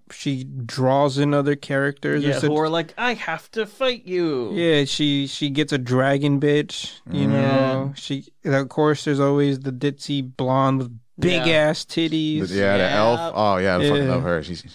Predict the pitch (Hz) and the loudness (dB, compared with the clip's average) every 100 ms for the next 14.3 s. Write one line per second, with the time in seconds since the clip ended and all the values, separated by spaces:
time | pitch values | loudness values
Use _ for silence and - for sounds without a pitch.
0 | - 120 - - 151 139 143 165 139 135 | -20 -16 -12 -6 -4 0 0 2 0 -2
1 | - - 156 147 131 - 139 117 - 139 | -8 -4 0 2 0 -4 -6 -6 -8 -8
2 | 127 160 220 175 165 170 - 202 147 147 | -2 2 2 4 4 4 2 0 -2 -6
3 | - 214 160 196 - - 196 180 170 147 | 0 2 4 2 2 0 2 2 2 2
4 | 131 131 139 143 139 147 - - - - | 0 0 0 0 0 -2 -4 -6 -8 -16
5 | - 98 92 90 92 - 85 82 127 - | -10 -8 -4 -4 -6 -10 -8 -8 -8 -14
6 | 69 78 78 120 123 131 131 120 131 156 | -12 -8 -4 -4 -2 -4 -4 -2 0 0
7 | 147 143 135 147 156 151 120 117 113 - | 0 -2 -2 -2 0 0 -2 -4 -8 -10
8 | 131 131 107 110 131 131 110 - - - | -6 -2 0 0 0 -2 -2 -4 -14 -14
9 | 78 90 98 101 98 90 90 87 90 87 | -6 -4 -4 -2 -2 -2 -4 -4 -6 -10
10 | - 78 90 - _ - 135 127 127 120 | -12 -8 -8 -12 _ -6 -2 0 0 0
11 | 123 143 165 - - 277 - 175 175 180 | -4 -8 -14 -14 -4 -4 0 0 2 0
12 | 196 170 190 196 196 208 196 190 190 - | 0 0 0 2 2 4 2 0 -6 -16
13 | - 165 160 165 160 151 147 131 143 147 | -6 -4 -2 -2 0 0 0 -2 0 -2
14 | 143 143 135 | -4 -8 -8